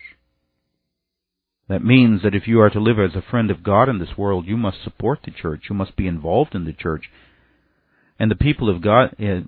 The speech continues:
God in Nehemiah's day became very specific at this point. They said, "We will bring in offering, we will bring in wood, we will bring in bread, we will bring in the first fruits." They recognized their responsibility to give, to contribute. They supported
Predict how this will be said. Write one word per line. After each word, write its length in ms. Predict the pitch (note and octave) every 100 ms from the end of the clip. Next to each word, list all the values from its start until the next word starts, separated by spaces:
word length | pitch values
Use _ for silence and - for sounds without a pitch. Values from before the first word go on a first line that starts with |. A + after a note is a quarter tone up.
| -
God 240 | A#2 A#2
in 120 | G#2+ F#2+
Nehemiah's 560 | G#2+ F#2+ G#2 C#3+ G2
day 220 | G2 F#2
became 400 | F2 G2 - G#2+
very 220 | F#2+ G#2+ G2+
specific 580 | - G#2 - F3+ -
at 160 | F#2 -
this 180 | F#2+ -
point. 400 | - D#3 D#3+ G2
They 140 | G2
said, 300 | - D3+ A#2
"We 120 | A#2+
will 100 | C3
bring 280 | F#2+ A2+ A#2
in 160 | G#2 F2+
offering, 600 | F#2 G2+ A2+ C#3+ E3+ D#3+
we 120 | F2+
will 120 | F#2
bring 260 | D#2 G2+ F#2+
in 200 | F2 E2+
wood, 340 | G2 A#2 F3
we 160 | G#2+ G2
will 120 | F2
bring 260 | D#2 G2 F#2
in 160 | E2+
bread, 400 | D#2 F#2+ F#2+ C#3
we 180 | B2+ G2
will 120 | F2
bring 240 | D#2+ F#2+ F#2
in 140 | F2
the 60 | D#2
first 300 | - G2 F#2
fruits." 640 | - G2 C#3+ - - - _ _ _ _ _ -
They 100 | G2
recognized 680 | G2+ A2 A2 E2 F#2+ F#2+
their 100 | -
responsibility 960 | G2+ G#2 - A2 G#2+ A2+ A#2 A#2+ - G#2
to 220 | - A#2+
give, 480 | A2+ C#3+ C4+ D#3 D2+
to 180 | - B2
contribute. 1080 | - B2 A#2+ - A3+ - C#4 G#3 - - - _ _ _ _ _ _ _ _ _ _ _ _ _ _ _ _ _ _ _ _ _ _
They 140 | A2+ A#2
supported 680 | - A2 - D#3 D#3+ F#2+